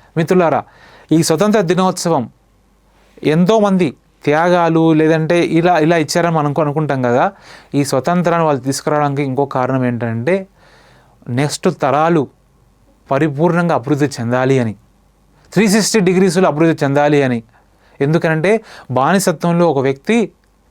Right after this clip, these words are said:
పౌష్టికాహారం లేని ఒక వ్యక్తి ఎలాగైతే ఉంటాడో, ఆ విధంగా ఇన్‌కంప్లీట్ డెవలప్‌మెంట్ ఉంటది. So, మనకి ఈ స్వతంత్ర దినోత్సవం తీసుకొచ్చింది ఏంటంటే,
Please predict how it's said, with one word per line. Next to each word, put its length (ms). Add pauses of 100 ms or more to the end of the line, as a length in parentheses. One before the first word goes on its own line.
(720)
పౌష్టికాహారం 760
లేని 200
ఒక 180
వ్యక్తి 260
ఎలాగైతే 320
ఉంటాడో, 520 (120)
ఆ 140
విధంగా 540 (560)
ఇన్‌కంప్లీట్ 720
డెవలప్‌మెంట్ 500
ఉంటది. 300 (1080)
So, 60
మనకి 440 (100)
ఈ 140
స్వతంత్ర 420
దినోత్సవం 460
తీసుకొచ్చింది 500
ఏంటంటే, 420